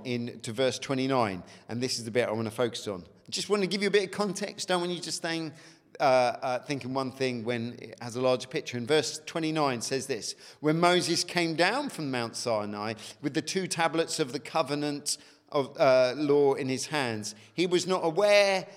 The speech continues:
that his face was radiant." Why was it radiant? It says, "Because he had spoken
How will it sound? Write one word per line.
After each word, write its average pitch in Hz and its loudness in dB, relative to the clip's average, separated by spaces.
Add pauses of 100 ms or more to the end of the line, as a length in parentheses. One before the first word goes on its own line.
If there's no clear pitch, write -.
(140)
that 160 2
his - -4
face - 2 (240)
was 120 -8
radiant." 120 -2 (360)
Why 143 2
was 190 -4
it 190 -4
radiant? 190 0 (120)
It 101 -12
says, 123 0 (240)
"Because 131 0 (160)
he 98 -14
had 95 -14
spoken 107 -6